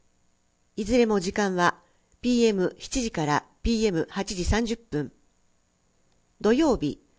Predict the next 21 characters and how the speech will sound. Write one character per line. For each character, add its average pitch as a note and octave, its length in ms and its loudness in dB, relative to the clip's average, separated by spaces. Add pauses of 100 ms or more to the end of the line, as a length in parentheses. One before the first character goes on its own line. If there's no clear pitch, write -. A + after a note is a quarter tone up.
(480)
五 C#4+ 120 0
月 - 240 0
十 F#3+ 200 0
日、 - 260 -4 (380)
五 B3 100 -2
月 A#3 260 -2
十 G3 200 -4
七 - 200 -8
日、 F#3+ 480 -6 (400)
五 C4 100 0
月 G#3+ 260 0
二 A3+ 160 -4
十 F3 200 -4
四 D3 140 -4 (120)
日、 C#3+ 240 -4 (380)
五 A#3+ 100 0
月 A#3+ 220 -2
三 B3 240 2
十 F3+ 160 -4
一 D#3 200 -8
日、 D3+ 440 -6